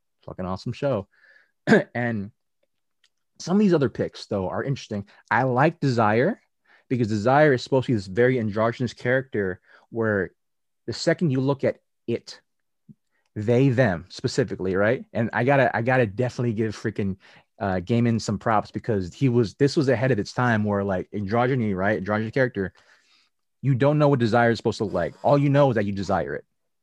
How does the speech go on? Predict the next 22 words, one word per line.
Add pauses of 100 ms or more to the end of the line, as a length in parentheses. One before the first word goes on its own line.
(180)
That's
it, (560)
right? (340)
Despair
is
gonna
be
interesting
to
look
at,
because
Despair
is
supposed
to
be
this
very, (280)
a
very (120)
obesely,